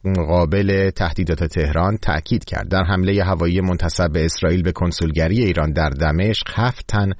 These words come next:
از فرماندهان سپاه پاسداران کشته شدند. علی خامنه‌ای رهبر جمهوری اسلامی روز چهارشنبه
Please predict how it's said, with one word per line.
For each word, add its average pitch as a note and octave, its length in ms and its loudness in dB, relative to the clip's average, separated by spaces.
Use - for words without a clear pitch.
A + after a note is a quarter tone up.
از D#2+ 220 -2
فرماندهان E2 760 0
سپاه D2+ 420 0
پاسداران D2+ 680 0
کشته G#2+ 320 0
شدند. - 380 -2
علی E2 240 2
خامنه‌ای F2 460 0
رهبر F#2 380 0
جمهوری E2+ 480 0
اسلامی E2+ 360 0
روز G2+ 180 0
چهارشنبه F2+ 800 0